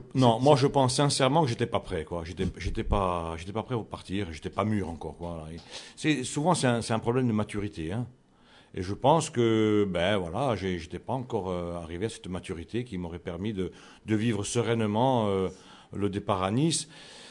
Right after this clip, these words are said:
Speaker 1: Voilà, donc, euh, je suis rentré au bout d'un an, j'ai fait un an la, la deuxième année de Deug, et puis, euh, après je suis rentré faire ma licence à, à Corté.
Speaker 2: Et donc Corté, un,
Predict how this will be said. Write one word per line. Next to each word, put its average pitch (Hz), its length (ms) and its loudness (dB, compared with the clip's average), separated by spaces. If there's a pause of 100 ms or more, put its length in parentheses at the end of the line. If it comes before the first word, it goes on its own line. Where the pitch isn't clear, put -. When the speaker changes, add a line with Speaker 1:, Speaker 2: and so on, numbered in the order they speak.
(280)
Speaker 1:
Voilà, 95 280 2 (100)
donc, 113 320 0
euh, 120 160 6
je 104 120 -4
suis 117 140 0
rentré 127 280 2
au 143 40 4
bout 131 140 0
d'un 113 220 2
an, 143 360 0
j'ai 107 120 -10
fait 104 180 -8
un 101 340 -4
an 101 140 -4
la, 90 440 -8 (100)
la 90 80 -10
deuxième 98 320 -4
année 98 180 -2
de 87 140 -4
Deug, 107 520 -2
et 98 120 -8
puis, 107 400 -6
euh, 90 140 -2
après 101 180 -8
je 95 60 -10
suis 87 100 -10
rentré 85 260 -10
faire 85 160 -10
ma 85 140 -6
licence 92 360 -10
à, 85 40 -6
à 76 360 -10
Corté. - 360 -18 (640)
Speaker 2:
Et 113 100 0
donc 117 200 0
Corté, 135 380 4
un, 98 400 2